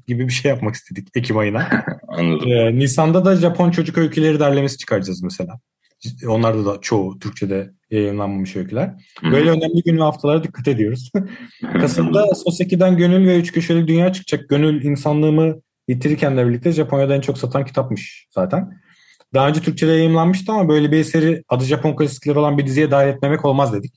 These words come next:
Speaker 2: Evet. Evet, e, dilersen burada keselim çünkü zamanımız bitti. E, Ömer çok teşekkür ederim. İyi ki geldin.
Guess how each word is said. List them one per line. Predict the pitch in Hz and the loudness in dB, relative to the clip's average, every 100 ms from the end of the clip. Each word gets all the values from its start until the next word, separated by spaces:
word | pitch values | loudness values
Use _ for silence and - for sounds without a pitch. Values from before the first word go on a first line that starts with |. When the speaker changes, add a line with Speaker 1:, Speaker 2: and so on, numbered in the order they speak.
| _ _ _ _ _ _ _ _ | _ _ _ _ _ _ _ _
Speaker 2:
Evet. | 123 131 92 - _ - - - - - 117 | -4 -4 -6 -14 _ -20 -20 -18 -16 -6 -2
Evet, | 98 90 | -2 2
e, | 104 104 107 107 104 | 2 4 4 2 0
dilersen | 98 107 117 117 | 0 0 2 0
burada | 107 113 | 2 0
keselim | 123 - 135 143 - | -2 0 -2 -2 -10
çünkü | 98 90 - - | -12 -4 -2 -2
zamanımız | 95 95 98 98 92 | -2 -2 0 -2 -2
bitti. | 98 - 190 - - - - - | -4 -2 -2 -2 -20 -20 -14 -2
E, | 104 101 101 101 104 101 - - - | 0 2 2 2 0 -2 -4 -14 -6
Ömer | 107 98 | -4 -2
çok | 127 127 | -2 0
teşekkür | 123 110 95 | -2 0 -2
ederim. | 90 95 170 - | -2 -2 -4 -10
İyi | - - | -16 -6
ki | 92 | -4
geldin. | 82 85 175 190 | -2 -2 -2 -6